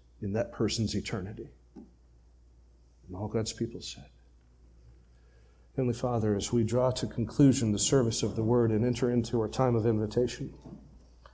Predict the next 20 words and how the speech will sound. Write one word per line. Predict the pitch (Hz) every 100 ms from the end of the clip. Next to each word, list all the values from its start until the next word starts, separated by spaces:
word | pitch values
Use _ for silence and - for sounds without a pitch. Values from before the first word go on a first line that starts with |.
| - - - - - - - -
I |
ask | 139 139 -
that | -
you | 139
would | 120
convict | - 117 117 131 -
us | 107 -
of | 104
those | 113 110
times | - 135 131 120 98 - - - - - _ _ _ - - - - -
that | 113 113 135
we | 135 139 123
did | 110 107
not | 127 131 -
heed | - 151 131
the | 110
call | - 139 131 110 104
of | 95
the | 113
needy, | 135 135 110 78